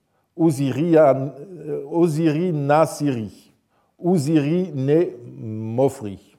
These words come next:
Une invocation du même type précédait cette liste de voyelles. Euh,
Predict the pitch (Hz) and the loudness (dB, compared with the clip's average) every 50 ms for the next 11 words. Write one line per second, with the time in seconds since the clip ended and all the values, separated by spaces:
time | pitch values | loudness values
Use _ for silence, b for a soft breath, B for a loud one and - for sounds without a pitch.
0 | _ _ _ _ _ _ _ _ _ _ b b b b b b b b - 127 | _ _ _ _ _ _ _ _ _ _ b b b b b b b b -6 -2
1 | 135 143 139 135 135 135 156 - 185 - 185 175 165 143 139 143 156 151 151 147 | 0 2 2 2 2 4 4 2 4 2 2 2 2 2 2 2 2 2 0 -2
2 | - 196 208 202 - - 139 113 - - 143 151 147 151 147 143 143 147 180 180 | -2 -2 -2 -2 -2 -6 -8 -8 -4 0 0 0 0 0 -2 -2 0 2 2 4
3 | 170 139 120 - - 120 110 101 - - 117 113 113 135 143 - - - 123 104 | 4 2 0 -2 -4 -6 -6 -6 -6 -8 -8 -6 -4 -6 -6 -8 -8 -10 -8 -8
4 | 104 110 98 101 107 107 104 101 107 117 135 151 170 170 156 131 104 101 104 110 | -6 -8 -6 -4 -4 -4 -2 -2 -2 -2 0 0 0 -2 -2 -4 -6 -6 -8 -10
5 | 107 107 | -12 -12